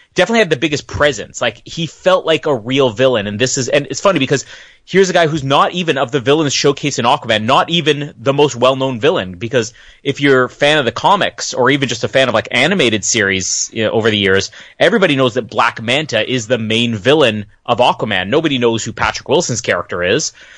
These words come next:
Uh, and here we have Black Manta, who acts more as a henchman.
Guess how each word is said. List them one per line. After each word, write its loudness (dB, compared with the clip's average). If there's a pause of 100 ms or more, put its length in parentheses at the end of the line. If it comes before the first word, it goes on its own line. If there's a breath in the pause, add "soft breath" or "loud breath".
(140 loud breath)
Uh, 2
and 2
here 2
we 4
have 2
Black 0
Manta, -2
who -4
acts 0
more 2
as -2
a -6
henchman. -4